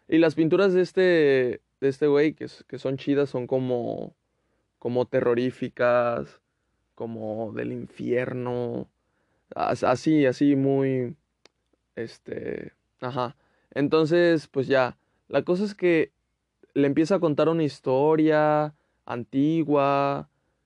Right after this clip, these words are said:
eh, de que no sé qué, y la familia, y, y hubo una traición,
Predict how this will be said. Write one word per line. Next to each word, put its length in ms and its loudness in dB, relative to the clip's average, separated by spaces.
eh, 640 -4
de 140 -6
que 140 -10
no 140 -10
sé 140 -14
qué, 420 -2
y 40 2
la 160 0
familia, 1000 -4
y, 800 -6
y 160 -4
hubo 680 2
una 240 -2
traición, 1080 -4